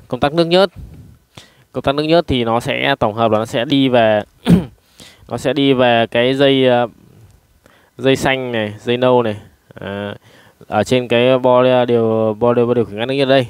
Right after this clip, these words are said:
Đồng thời nó sẽ đi lên cái đèn báo. Và trên đường dò cảm biến nước nhất, chúng ta sẽ thấy một cái dây màu xanh ở trên cái công tắc, ờ, cái đèn báo, ờ, nước nhất kia thì nó cũng về, về đây luôn.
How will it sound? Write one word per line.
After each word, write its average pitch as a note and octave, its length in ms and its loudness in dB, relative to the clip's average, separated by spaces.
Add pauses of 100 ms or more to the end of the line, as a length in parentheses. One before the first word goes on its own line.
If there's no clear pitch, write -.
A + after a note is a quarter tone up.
(160)
Đồng G#2+ 140 -10
thời A#2 160 2
nó A2+ 100 0
sẽ C3 120 -6
đi C3 120 -2
lên B2 100 -2
cái B2+ 40 -4
đèn A2 160 -4
báo. A2 260 0 (360)
Và A#2 260 0
trên D3 240 -2
đường B2+ 240 0
dò A#2+ 240 2
cảm A2+ 160 -6
biến A#2+ 100 -4
nước C#3+ 60 -2
nhất, E3 120 0
chúng C3 100 -10
ta C3 100 0
sẽ C3 60 -6
thấy C3+ 140 -2
một C#3+ 100 -8
cái C3+ 100 0
dây C3 100 2
màu B2 120 -4
xanh C3+ 220 -4
ở A2+ 80 -2
trên B2+ 320 -6
cái B2 140 -4
công B2+ 180 -8
tắc, B2+ 160 -4
ờ, B2 540 0
cái B2 80 -2
đèn A2+ 140 -2
báo, A2 260 0
ờ, C3 200 -2 (600)
nước C3+ 100 -8
nhất D3 200 2
kia C#3 320 4
thì C3 120 -6
nó A2 140 -6
cũng B2 160 -10
về, A2+ 360 2
về A2+ 100 0
đây A#2+ 140 2
luôn. C3+ 200 2